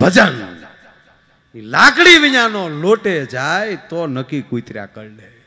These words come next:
પણ જેની પાસે ભજનની લાકડી હોય ને સાહેબ,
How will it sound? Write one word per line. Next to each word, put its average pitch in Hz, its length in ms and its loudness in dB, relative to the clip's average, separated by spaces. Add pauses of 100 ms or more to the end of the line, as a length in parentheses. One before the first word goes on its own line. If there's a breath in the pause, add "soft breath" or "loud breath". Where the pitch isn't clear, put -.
(800 soft breath)
પણ 113 180 -12
જેની 151 300 -8
પાસે 135 400 -6
ભજનની 151 440 0
લાકડી 127 480 -6
હોય 131 220 -4
ને 165 160 -10
સાહેબ, 190 420 0